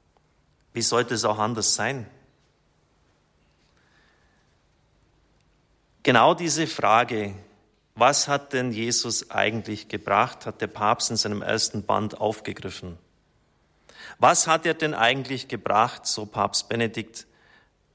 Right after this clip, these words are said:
„wenn er nicht den Weltfrieden gebracht hat, nicht den Wohlstand für alle, nicht die bessere Welt, was hat er gebracht?“ Die Antwort lautet ganz einfach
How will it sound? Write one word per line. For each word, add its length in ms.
„wenn 160
er 100
nicht 320
den 140
Weltfrieden 680
gebracht 540
hat, 160
nicht 220
den 180
Wohlstand 560
für 200
alle, 360
nicht 260
die 60
bessere 520
Welt, 380
was 240
hat 160
er 80
gebracht?“ 720
Die 100
Antwort 460
lautet 460
ganz 280
einfach 500